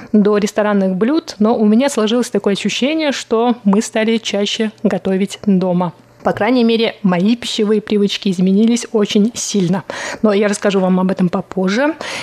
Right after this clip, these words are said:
Итак, вопрос, который я хочу вам задать на этой неделе, звучит так. Готовите ли вы новые блюда на самоизоляции?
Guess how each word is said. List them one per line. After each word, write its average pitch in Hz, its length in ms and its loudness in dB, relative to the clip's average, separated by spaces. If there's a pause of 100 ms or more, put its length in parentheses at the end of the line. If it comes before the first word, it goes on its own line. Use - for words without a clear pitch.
(140)
Итак, 254 360 0
вопрос, 240 500 0
который 202 340 -2
я 196 80 0
хочу 214 280 -2
вам 196 200 4
задать 202 440 0
на 196 120 2
этой 220 200 0
неделе, 196 720 0
звучит 208 480 -2 (140)
так. - 340 -4 (320)
Готовите 220 640 2
ли 196 100 2
вы 196 160 2
новые 185 360 2
блюда 190 380 0
на 208 280 0
самоизоляции? 202 1080 -2